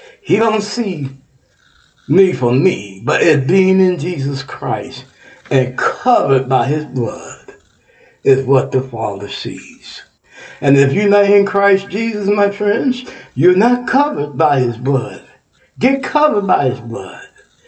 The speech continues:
Get covered in His blood. Allow Him to fix you. Beautiful, beautiful song. And of course, our message,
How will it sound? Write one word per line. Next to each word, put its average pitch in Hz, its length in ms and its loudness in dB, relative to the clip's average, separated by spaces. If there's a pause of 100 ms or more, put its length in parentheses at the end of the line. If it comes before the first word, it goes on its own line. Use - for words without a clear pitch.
(280)
Get 247 200 2
covered 214 440 0
in 226 240 0
His 117 220 -2
blood. - 640 -14 (920)
Allow 143 420 -2
Him 131 640 -2 (200)
to - 120 -10
fix - 540 -10
you. 92 300 -16 (500)
Beautiful, 120 640 -2
beautiful 101 720 -10
song. - 600 -16 (560)
And 156 140 0
of 143 120 0
course, 185 300 2
our 180 160 2
message, 147 540 -2